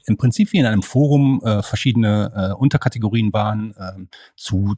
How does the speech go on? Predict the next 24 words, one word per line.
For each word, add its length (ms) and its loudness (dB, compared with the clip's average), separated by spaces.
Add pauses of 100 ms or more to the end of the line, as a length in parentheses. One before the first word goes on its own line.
(100)
dann, 300 0
was 160 -4
weiß 120 0
ich, 140 0
Demos 420 2
oder 140 -6
Spielen 460 2
oder 160 0
eben 120 0
einfach 300 -4
ein, 140 -4 (120)
ein 200 -6
Chat, 380 0
ne, 180 0
wo 80 2
man 100 0
dann 100 0
einfach 320 -6
ein 60 -2
bisschen, 380 -2 (500)
ähm, 440 2
den 200 0
Random-Kram, 500 2
äh, 120 -6